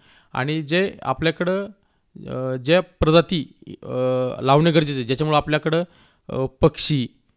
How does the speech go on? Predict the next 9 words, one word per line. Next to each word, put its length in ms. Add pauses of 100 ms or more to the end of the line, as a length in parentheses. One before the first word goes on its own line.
(280)
फुलपाखरे, 640 (200)
कीटके 600 (480)
हे 60
आपल्याकडं 580
येतील 360 (100)
आणि 180 (140)
त्यामुळं 400
काय 220
होईल, 160